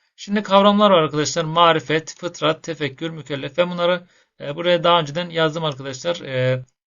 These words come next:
daha önceki videolarımızda el yazısıyla yazınca okumakta zorlanan arkadaşlarımız olduğu için buraya sizin için bilgisayarda Word olarak düzenledim. Bu şekilde yazdım arkadaşlar.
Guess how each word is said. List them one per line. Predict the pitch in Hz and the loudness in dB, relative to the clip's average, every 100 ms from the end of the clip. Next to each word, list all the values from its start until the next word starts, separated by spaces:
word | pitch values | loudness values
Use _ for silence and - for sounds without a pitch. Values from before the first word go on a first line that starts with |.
| _ _ _ _ _ - | _ _ _ _ _ -6
daha | 156 165 | -2 -2
önceki | 160 156 | -4 -10
videolarımızda | 160 160 160 156 156 156 | -10 -2 0 2 0 -2
el | 156 | -2
yazısıyla | 151 143 147 151 | -2 -6 -8 -4
yazınca | 151 165 160 | -4 -4 -6
okumakta | 143 135 151 139 165 156 | -6 -6 -12 -12 -8 -6
zorlanan | 139 143 147 151 | -4 -4 -4 -6
arkadaşlarımız | 151 131 147 - 147 147 | -8 -10 -10 -8 -10 -8
olduğu | 143 147 | -6 -6
için | 165 - 170 _ _ _ _ _ | -8 -12 -16 _ _ _ _ _
buraya | - 156 151 | -16 -4 -4
sizin | 147 160 | -4 -10
için | 135 156 | -14 -14
bilgisayarda | 156 135 156 143 127 156 180 _ _ _ _ _ - | -14 -12 -4 -4 -2 -4 -4 _ _ _ _ _ -10
Word | 135 160 156 | 0 0 2
olarak | 147 135 131 131 | 0 0 0 -6
düzenledim. | - 156 135 127 165 | -10 -10 -8 -14 -14
Bu | 165 | -12
şekilde | 127 123 151 | -12 -12 -6
yazdım | 170 151 143 | -2 -2 -2
arkadaşlar. | 135 123 120 - 170 | -8 -10 -14 -6 -6